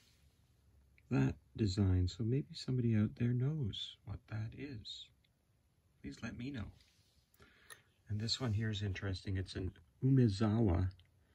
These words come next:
Works Company Limited from Japan. Very nice design and shape. These are these, well, you'd find these on a lot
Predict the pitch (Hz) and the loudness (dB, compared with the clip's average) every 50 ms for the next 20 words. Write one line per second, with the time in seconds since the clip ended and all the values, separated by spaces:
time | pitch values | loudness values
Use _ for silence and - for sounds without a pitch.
0 | _ _ _ _ _ _ _ _ _ _ - - 104 104 104 98 - - - - | _ _ _ _ _ _ _ _ _ _ 2 4 6 6 6 6 2 -4 -8 -6
1 | - - - - - 104 101 98 110 104 101 98 92 95 95 104 107 - - - | -6 -6 -4 -2 0 0 2 2 4 4 4 6 6 6 4 4 2 0 -2 -6
2 | - - 107 104 - - - _ _ _ _ _ _ _ _ _ _ - - 110 | -6 -6 -10 -12 -12 -16 -20 _ _ _ _ _ _ _ _ _ _ -8 -4 -2
3 | 104 98 98 92 92 87 - _ - - - 80 - 98 101 104 104 95 92 87 | 0 0 0 0 -2 -4 -6 _ -6 -4 -4 0 2 2 4 4 4 2 0 -2
4 | - _ _ _ - _ _ _ _ _ _ _ _ _ - 123 117 107 107 101 | -6 _ _ _ -20 _ _ _ _ _ _ _ _ _ -4 -2 0 2 2 2
5 | 95 - - - - _ _ _ _ _ _ - _ _ _ _ _ _ _ _ | 0 -2 -6 -10 -10 _ _ _ _ _ _ -20 _ _ _ _ _ _ _ _
6 | - - 104 95 104 98 98 98 98 95 98 92 90 - - - - - - - | -4 -4 -2 0 0 0 0 2 2 2 2 2 0 -2 -2 -2 -2 -2 -2 -4
7 | - - - - _ _ _ - - - - _ _ _ _ _ _ _ _ _ | -6 -20 -20 -20 _ _ _ -20 -20 -20 -20 _ _ _ _ _ _ _ _ _
8 | - - - - - _ _ _ - - 123 120 120 120 110 101 101 101 98 95 | -20 -20 -20 -20 -20 _ _ _ 2 4 4 6 8 6 6 6 6 4 4 2
9 | 92 - - - - - _ _ _ _ _ - - - _ _ _ _ _ _ | 0 -2 -6 -8 -10 -12 _ _ _ _ _ -20 -20 -20 _ _ _ _ _ _
10 | _ _ _ _ _ _ _ _ - 110 101 101 107 104 - - 135 139 135 113 | _ _ _ _ _ _ _ _ 0 2 4 4 4 2 2 -2 0 0 2 4
11 | 113 107 101 - 101 101 95 95 92 90 - - _ _ _ _ _ _ _ _ | 4 4 4 4 4 4 4 2 0 -2 -4 -12 _ _ _ _ _ _ _ _
12 | - - - 101 95 95 98 101 107 123 - - - | -14 -8 -4 -2 0 0 0 0 0 -2 -2 -4 -10